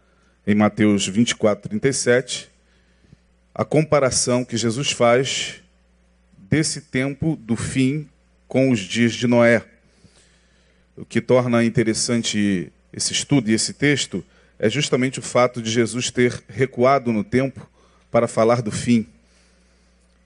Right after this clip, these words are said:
E o que me despertou, e o que tem me despertado muito nessa palavra, e me intrigado até, já há quase um mês falando sobre isso aqui, é o porquê de Jesus ter recorrido à pré-história.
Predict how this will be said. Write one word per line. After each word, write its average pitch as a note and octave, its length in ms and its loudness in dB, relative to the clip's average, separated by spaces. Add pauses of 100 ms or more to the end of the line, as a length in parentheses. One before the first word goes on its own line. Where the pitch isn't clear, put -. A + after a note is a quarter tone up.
(240)
E G2+ 460 0
o - 20 -2
que A2+ 140 -4
me C3 160 2
despertou, B2+ 920 0 (840)
e G#2+ 100 -2
o G#2+ 40 2
que A#2 100 -8
tem D3 140 -2
me C#3+ 80 -6
despertado A#2+ 680 0
muito C#3 420 0 (400)
nessa A2+ 280 0
palavra, A#2+ 580 2 (640)
e G#2+ 80 -4
me D#3+ 140 4
intrigado C#3 540 2
até, C#3+ 360 2 (1080)
já A2 400 2
há G#2 60 2
quase A2 320 0
um G#2+ 60 -2
mês A2 260 2
falando G2+ 380 2
sobre G2 260 2
isso G#2 220 2
aqui, D3+ 360 0 (680)
é A#2+ 120 0
o - 80 2
porquê D3 360 0
de C3+ 100 -10
Jesus C3+ 420 0
ter C#3 380 0
recorrido B2+ 560 0
à A#2+ 40 4
pré-história. A2+ 840 0